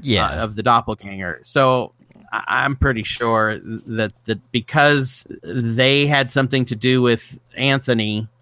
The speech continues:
Speaker 2: that that's all connected. I'm,
Speaker 1: Yeah.
Speaker 2: they'll probably come after Anthony next.
Speaker 1: Well, it's very likely. And, uh, yeah,
Speaker 2: But
Speaker 1: I, I think you're probably right.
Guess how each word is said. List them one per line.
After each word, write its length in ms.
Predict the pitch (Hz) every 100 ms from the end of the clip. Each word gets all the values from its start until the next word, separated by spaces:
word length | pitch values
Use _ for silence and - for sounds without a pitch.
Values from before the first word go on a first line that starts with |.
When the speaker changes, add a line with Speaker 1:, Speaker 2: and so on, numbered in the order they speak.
| - -
Speaker 2:
that 360 | 113 110 110 -
that's 240 | 117 -
all 160 | 113 107
connected. 680 | - 104 104 - 98 90 92 _ _ _
I'm, 120 | - 120
Speaker 1:
Yeah. 320 | 151 127 120
Speaker 2:
they'll 240 | - 120 120
probably 320 | 127 113 123
come 200 | 131 127 113
after 220 | - 107
Anthony 440 | 117 117 113 107
next. 320 | 101 110 98 -
Speaker 1:
Well, 140 | 135
it's 140 | 127
very 260 | - 117 101
likely. 500 | 90 85 85 87 85 -
And, 220 | 101 92
uh, 80 | 92
yeah, 280 | 123 135 110
Speaker 2:
But 140 | 117 165 -
Speaker 1:
I, 60 | 190
I 20 |
think 220 | 196 175
you're 80 | 135
probably 560 | - 127 113 110 104 98
right. 320 | 95 98